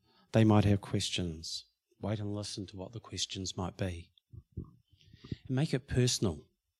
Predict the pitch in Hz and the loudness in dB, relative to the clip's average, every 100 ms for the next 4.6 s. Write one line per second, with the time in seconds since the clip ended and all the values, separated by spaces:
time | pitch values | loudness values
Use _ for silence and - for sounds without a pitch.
0 | _ _ _ _ _ 117 131 143 143 127 | _ _ _ _ _ 0 2 4 2 2
1 | 123 127 123 113 120 117 90 80 - _ | 0 2 4 6 4 4 0 -2 -12 _
2 | _ _ _ _ _ _ _ _ _ _ | _ _ _ _ _ _ _ _ _ _
3 | _ _ _ _ _ _ 147 151 165 131 | _ _ _ _ _ _ 6 6 4 2
4 | 160 - 143 - 76 67 | 2 0 -4 -4 -10 -14